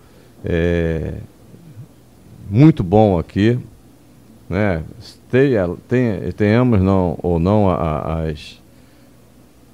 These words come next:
problemas lá fora, aqui dentro o nosso quórum se mantém. É, e isso é muito importante, que nós vivemos ainda num país que carece muito de quem se preocupa com a cultura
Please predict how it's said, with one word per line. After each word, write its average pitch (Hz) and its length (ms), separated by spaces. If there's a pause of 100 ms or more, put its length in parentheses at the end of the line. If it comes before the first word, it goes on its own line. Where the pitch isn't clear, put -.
(140)
problemas 90 460
lá 78 160
fora, 101 600 (380)
aqui 90 240
dentro 101 340
o 104 40
nosso 110 240
quórum 107 260
se - 160
mantém. 110 540 (460)
É, 101 280
e 135 100
isso 156 180
é 170 40
muito 180 200
importante, 139 640
que 120 120
nós 147 200
vivemos 135 560
ainda 127 360
num 135 120
país 120 540
que 113 140
carece 127 580
muito 147 580
de 131 120
quem 147 200
se - 160
preocupa 123 560
com 131 140
a 127 60
cultura 135 680